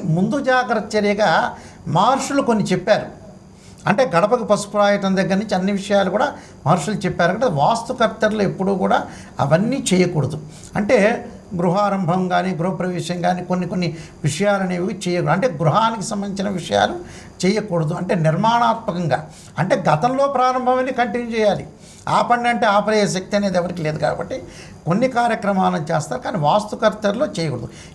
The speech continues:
ఇప్పుడు అసలు ప్రస్తుతం మే న-, నాలుగు దగ్గర నుంచి ఇరవై, అంటే దాదాపు ఇరవై నాలుగు వరకు ఉంది. అంటే దాదాపుగా ఇరవై రోజులు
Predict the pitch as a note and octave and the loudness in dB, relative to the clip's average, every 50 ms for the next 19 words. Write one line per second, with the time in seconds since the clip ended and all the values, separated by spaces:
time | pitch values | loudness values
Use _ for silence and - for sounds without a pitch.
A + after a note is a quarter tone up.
0 | - D#3+ G3 - - C4+ C#4 C#4 A#3+ F3+ E3 D#3 - B3+ C4 B3+ C4 B3 A3 - | 0 0 2 2 0 0 2 4 4 4 4 4 4 4 2 4 2 0 0 -2
1 | - A3+ G#3+ B3 A#3 A3 G#3 G#3+ A3 G#3+ G#3+ G3 - - - - - - - C#3+ | -4 -4 -4 -2 -2 -2 -2 0 0 0 0 -2 -2 -6 -12 -20 -18 -8 -2 0
2 | D3 D#3+ F#3 G#3 G#3+ A3+ G#3+ G#3+ G#3 G#3 G3+ G3+ G#3 G3+ G3+ - B3 B3 A3+ F#3 | 2 4 4 4 4 2 2 2 2 0 0 0 -2 -2 -2 -2 -4 -2 0 0
3 | F3+ F3+ G3 G3 G3+ G#3 G#3 G#3 G3+ G3+ G#3 G#3+ G#3+ - - - - - - - | 2 2 4 4 2 2 2 2 2 0 0 -2 -6 -12 -18 -20 -20 -20 -20 -20
4 | - - - F3 F#3 G3+ A#3 B3+ F3 F3+ F#3 F#3+ G3+ F#3 F#3+ G#3 F3+ F3+ F#3+ F#3+ | -10 -2 0 0 2 2 2 2 2 4 4 4 2 2 2 2 2 4 4 4
5 | G3 G3 F#3+ F#3+ F#3 F#3 E3+ F3+ F#3 F3 F#3 G#3+ G#3 F#3 F3 E3+ C#3 B2 A#2 - | 4 2 4 2 2 2 2 0 -2 -2 -2 -2 -2 0 0 0 -2 -4 -6 -8
6 | - - - - - - - - G3 F#3+ G3+ E3 D3 D3+ E3 F#3 A3 A#3+ A#3+ A#3+ | -14 -20 -20 -20 -20 -16 -10 -6 -2 0 0 2 4 2 4 4 2 2 0 0
7 | A#3+ A#3+ F#3+ F3 F3 F#3+ F#3 F#3 F#3 F#3 E3+ F3+ F3 F3+ G3 B3+ A#3 F3+ D#3+ F#3+ | -2 0 2 2 2 4 2 2 2 2 0 0 -2 -2 -2 0 0 0 0 0
8 | - D#3+ | -2 -4